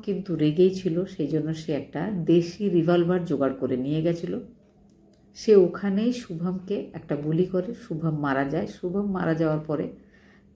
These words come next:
তারা কিন্তু সাহারানপুরের দিকে পালায়। একটা বাইকে তিনজন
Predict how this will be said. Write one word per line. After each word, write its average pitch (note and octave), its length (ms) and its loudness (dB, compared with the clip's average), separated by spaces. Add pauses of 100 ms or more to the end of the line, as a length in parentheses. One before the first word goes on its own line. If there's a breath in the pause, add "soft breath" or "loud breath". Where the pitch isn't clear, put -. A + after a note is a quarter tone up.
তারা F3 260 2
কিন্তু F3 380 -2
সাহারানপুরের F3+ 1000 -2
দিকে D3+ 220 -2
পালায়। - 380 -4 (420)
একটা D#3 260 -6
বাইকে C#3+ 420 0
তিনজন F3+ 560 0